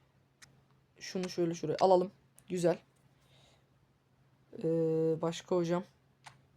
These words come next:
Şu şahıs kim? Bu olmaz. Şöyle burada birisi var.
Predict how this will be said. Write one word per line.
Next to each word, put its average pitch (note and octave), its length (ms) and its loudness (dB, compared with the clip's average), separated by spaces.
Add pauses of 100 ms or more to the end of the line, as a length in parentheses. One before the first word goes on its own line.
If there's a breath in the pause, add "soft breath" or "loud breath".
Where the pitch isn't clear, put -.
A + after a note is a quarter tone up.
(1080)
Şu - 160 -12
şahıs E3+ 340 -2
kim? F#3+ 300 -10 (300)
Bu D#3 180 -4
olmaz. D3 560 -6 (1900)
Şöyle E3+ 280 -6
burada E3+ 220 -2
birisi E3 300 -6
var. F3+ 220 -4